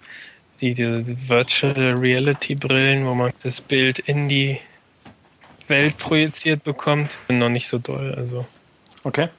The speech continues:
Speaker 1: Erstens, ähm, unter Sonnenlicht nicht zu benutzen eigentlich.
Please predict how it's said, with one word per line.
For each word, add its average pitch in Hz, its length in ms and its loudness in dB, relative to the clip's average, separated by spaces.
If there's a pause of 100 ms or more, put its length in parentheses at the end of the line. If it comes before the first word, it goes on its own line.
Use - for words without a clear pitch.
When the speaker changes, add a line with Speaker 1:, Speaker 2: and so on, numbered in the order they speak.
(600)
Speaker 1:
Erstens, 131 560 2
ähm, 123 800 2 (720)
unter 127 320 2
Sonnenlicht 127 760 2
nicht 131 280 -6
zu - 120 -6
benutzen 123 480 0
eigentlich. 139 640 0